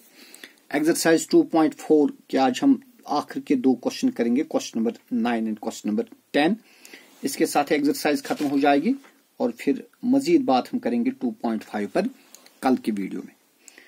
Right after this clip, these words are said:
तो question number, अ, नाइन है, "A grandfather is ten times older than his granddaughter।" एक दादाजी है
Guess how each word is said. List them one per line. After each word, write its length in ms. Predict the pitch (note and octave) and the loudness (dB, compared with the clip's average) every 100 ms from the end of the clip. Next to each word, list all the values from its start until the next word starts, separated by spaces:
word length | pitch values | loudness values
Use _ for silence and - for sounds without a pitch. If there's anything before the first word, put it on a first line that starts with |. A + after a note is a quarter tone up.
| _ _ _ _ _ - | _ _ _ _ _ 0
तो 180 | G3 F#3+ - - _ | 2 2 -2 -20 _
question 280 | G3 - G3+ | -2 2 2
number, 280 | F#3+ F#3 F3 | 4 4 6
अ, 260 | E3 - - - _ _ _ _ _ B2+ | 6 6 2 -10 _ _ _ _ _ 4
नाइन 360 | D3 F#3 E3+ | 4 6 4
है, 220 | C3 D3+ - _ - _ _ _ - | 4 0 -4 _ -20 _ _ _ -4
"A 40 | C#3+ | -4
grandfather 800 | B2 E3 A3 G3+ - F3 D#3+ | 4 4 6 2 4 4 6
is 160 | D#3+ G3+ - _ _ _ _ _ - | 4 4 -4 _ _ _ _ _ 2
ten 220 | G#3 A3 G#3 | 6 6 6
times 320 | D#3 D3+ D#3 E3 - _ _ _ _ E3+ | 4 4 2 0 -6 _ _ _ _ 2
older 300 | F#3+ F3+ E3+ | 4 6 4
than 280 | C#3 C#3 C3+ | 4 6 6
his 160 | C#3 C3 - _ - | 4 0 -8 _ -10
granddaughter।" 680 | A2+ C3+ B2+ A2 G2+ F#2+ - _ _ - _ _ _ _ | -2 2 2 2 0 -6 -16 _ _ -20 _ _ _ _
एक 220 | G3+ F3 | 4 4
दादाजी 540 | D3+ D#3 G3 F3 D#3 C#3+ | 4 6 6 6 6 4
है 120 | A3 | 2